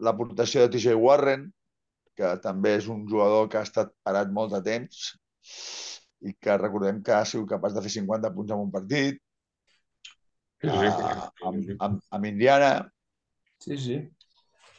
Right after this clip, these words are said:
Speaker 1: Bé, aleshores es va sumant, clar, començant per, per el que deia l'esquema, els dos, els dos jugadors,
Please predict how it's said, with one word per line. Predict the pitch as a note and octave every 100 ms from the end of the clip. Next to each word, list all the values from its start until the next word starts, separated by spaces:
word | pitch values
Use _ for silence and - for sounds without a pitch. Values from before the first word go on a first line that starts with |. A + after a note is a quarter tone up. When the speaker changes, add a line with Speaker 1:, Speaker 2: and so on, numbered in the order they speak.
| A2+
Speaker 1:
Bé, | D3+ D3+ G3+ - _ _ -
aleshores | A#2+ F3 D#3+
es | A#2+
va | C3+ D#3+
sumant, | - E3 F3+ E3+ G#3+ -
clar, | - A2+ B2 - _ _ _ _
començant | F2+ F#2+ A2+ A2
per, | E3
per | B2+ F#2+ - F#2
el | F#2
que | G2+
deia | G#2+
l'esquema, | G2+ G2 - A#2+
els | C3 A#2
dos, | A2+ - -
els | E2+ -
dos | A2
jugadors, | G2+ A#2 A2 A2+